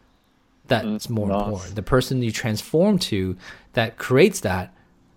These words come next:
Speaker 1: hap-, that happening, that goal that you achieve, that is what matters the most. Not so much the
Speaker 2: L T.
Speaker 1: achieving the goal.
Speaker 2: Marvelous. I've, in, I've thoroughly enjoyed this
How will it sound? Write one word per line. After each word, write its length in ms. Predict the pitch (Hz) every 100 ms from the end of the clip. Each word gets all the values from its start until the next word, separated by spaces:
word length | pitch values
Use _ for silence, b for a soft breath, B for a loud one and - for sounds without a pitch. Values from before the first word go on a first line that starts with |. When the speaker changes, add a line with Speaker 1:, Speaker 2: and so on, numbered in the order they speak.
| _ _ -
Speaker 1:
hap-, 360 | - 170 170 -
that 160 | 123
happening, 460 | 104 170 208 107 95
that 180 | 110 95
goal 420 | 131 143 92 78 b b
that 80 | 110
you 260 | 107 101 - 104 -
achieve, 380 | 113 - 95 - _
that 340 | 160 156 143 - -
is 100 | 110
what 180 | 113 -
matters 340 | 98 90 87
the 100 | - 92
most. 380 | 87 - - - _ _ _ _ _ - 120
Not 200 | 127 127
so 140 | 143
much 140 | 110
the 60 | 139
Speaker 2:
L 40 | 123
T. 60 |
Speaker 1:
achieving 300 | 113 110 98
the 60 | 90
goal. 240 | 92 - _ _ _ _
Speaker 2:
Marvelous. 520 | 131 127 123 120 117
I've, 180 | 160 151
in, 220 | 160 151 160
I've 200 | 151 -
thoroughly 420 | 165 139 135 123
enjoyed 440 | 113 110 110 104
this 360 | 110 101 -